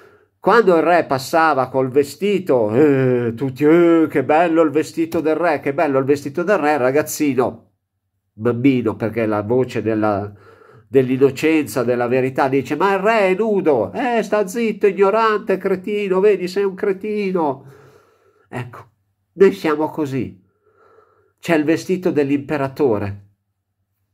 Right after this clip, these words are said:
Se tu non la pensi così e vedi, dici che il re è nudo, ed effettivamente il re è nudo, eh, adesso anziché darti del cretino ti danno del fascista, o del nazista,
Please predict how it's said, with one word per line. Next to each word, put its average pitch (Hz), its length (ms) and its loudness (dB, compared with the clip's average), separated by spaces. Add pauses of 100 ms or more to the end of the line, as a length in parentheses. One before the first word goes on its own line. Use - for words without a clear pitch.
(720)
Se 143 220 0
tu 190 180 2
non 156 180 2
la 147 120 2
pensi 160 480 -4
così 147 460 -2
e 135 60 2
vedi, 131 240 0
dici 143 300 -4
che 143 160 -2
il 131 100 2
re 143 200 0
è 127 60 0
nudo, 135 580 0
ed 117 220 -6
effettivamente 113 840 -2
il 101 60 -4
re 113 200 -2
è 98 40 -4
nudo, 110 580 -2 (640)
eh, 135 140 -8
adesso 175 340 0
anziché 131 380 -2
darti 135 320 -2
del 143 160 -2
cretino 196 400 -4
ti 147 120 -8
danno 113 240 -2
del 107 160 0
fascista, - 640 -10 (540)
o 131 100 -2
del 120 160 2
nazista, 120 960 -4